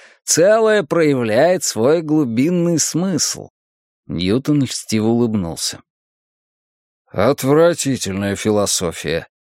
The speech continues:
воскликнул фон Нейман, бросив на Ньютона неприязненный взгляд. "Если в конце концов окажется, что результаты, полученные на основе твоей теории и по твоей математической модели, не соответствуют действительности,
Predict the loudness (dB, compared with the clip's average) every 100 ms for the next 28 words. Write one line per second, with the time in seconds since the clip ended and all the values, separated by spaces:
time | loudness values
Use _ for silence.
0 | _ _ -4 -4 -2 -2 0 -2 0 -2
1 | 0 0 2 2 -2 -4 -2 0 0 -2
2 | 0 2 4 2 0 0 2 2 0 -2
3 | -2 -2 0 -2 -2 -4 -8 -10 -12 -18
4 | _ _ _ _ _ -20 _ _ _ _
5 | -8 0 2 2 2 2 0 0 -2 0
6 | -2 0 0 0 0 0 0 -2 -6 -4
7 | -2 0 0 -2 0 -2 -2 -4 0 0
8 | 0 0 2 2 0 0 -2 0 2 2
9 | 0 -2 2 0 -2 -6 -6 -4 0 2
10 | 2 0 0 -2 0 -2 -2 -2 0 2
11 | 2 0 -2 -8 -14 _ _ -4 0 2
12 | 2 2 0 -2 0 -2 0 -2 -2 -2
13 | 0 0 0 -2 -4